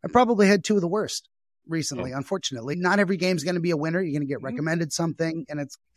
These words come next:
Speaker 1: not your style, or you're gonna be excited about something you wanted to play years ago. And finally, you've got a machine you think can run it, and then it can't. Like an eight-year-old game, I'm gonna get to that, but an eight-year-old game, and I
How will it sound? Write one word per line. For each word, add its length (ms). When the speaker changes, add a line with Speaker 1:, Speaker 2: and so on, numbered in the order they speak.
Speaker 1:
not 200
your 80
style, 540
or 160
you're 140
gonna 160
be 100
excited 460
about 200
something 300
you 80
wanted 160
to 60
play 180
years 360
ago. 280
And 100
finally, 460
you've 140
got 100
a 180
machine 380
you 120
think 260
can 120
run 240
it, 200
and 120
then 120
it 120
can't. 400
Like 160
an 80
eight-year-old 420
game, 140
I'm 100
gonna 120
get 140
to 100
that, 220
but 80
an 80
eight-year-old 380
game, 300
and 80
I 40